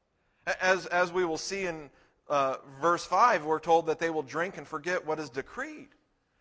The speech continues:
It, it's so full of it that you lose your way. And so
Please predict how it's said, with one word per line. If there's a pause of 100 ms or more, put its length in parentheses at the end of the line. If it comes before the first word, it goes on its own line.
(300)
It,
it's
so
full
of
it (600)
that
you
lose
your
way. (1500)
And
so